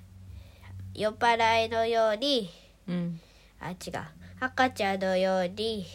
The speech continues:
Speaker 2: うん。
Speaker 1: 習って、
Speaker 2: うん。
Speaker 1: 酔っ払いのように、
Speaker 2: うん。
Speaker 1: 皆さんも、言語を、
Speaker 2: 言語。
Speaker 1: 言語。合ってる？
Speaker 2: 言-、言語。
Speaker 1: 言語。
Speaker 2: 言語。うん。
Speaker 1: 言語を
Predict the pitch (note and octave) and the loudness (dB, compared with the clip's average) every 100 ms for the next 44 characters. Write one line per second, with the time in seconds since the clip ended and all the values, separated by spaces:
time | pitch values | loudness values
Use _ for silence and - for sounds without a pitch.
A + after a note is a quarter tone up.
0 | - F3+ E3+ D#3 D#3+ - - F#3+ G3 G#3 | -10 -4 -4 -4 -6 -14 -10 -4 -2 -2
1 | G3+ - - D4+ D4 G3+ G3+ G#3+ G#3+ G3+ | -2 -6 2 6 6 4 -4 -2 -2 -6
2 | - - G#3 G#3 - G#3+ G#3 G#3 G#3 A3 | -10 -10 -4 -4 2 4 4 4 2 2
3 | A3+ A#3 B3 F#4 D#4+ B3+ - F#3+ F#3 F3+ | 2 0 4 4 4 0 -4 0 2 0
4 | - A#3+ A3+ A#3+ A3+ A3+ F4+ G4 - - | 4 6 6 4 2 4 10 10 10 2
5 | - - - - C4 C4+ B3+ G3+ F#3+ E4+ | -20 -20 -20 2 4 4 0 2 4 4
6 | - - - - - - C#4 F4 A#3 - | -2 -20 -20 -20 -20 -6 6 8 8 6
7 | _ _ - F#3 F#3+ E3+ G3+ A#3 - - | _ _ 0 4 4 2 0 -2 -2 -10
8 | - - - G3 F#3+ F#3 E3+ B3 B3+ F3 | -10 -4 0 4 2 2 6 10 10 8
9 | C#3+ D#3+ - F#3+ A#3+ A3 D#3+ - - D3 | 2 -2 -2 4 6 6 4 2 -2 -2
10 | F3+ C#4 C4 G3 G3 D#4+ C#4 | 6 6 6 -2 4 6 6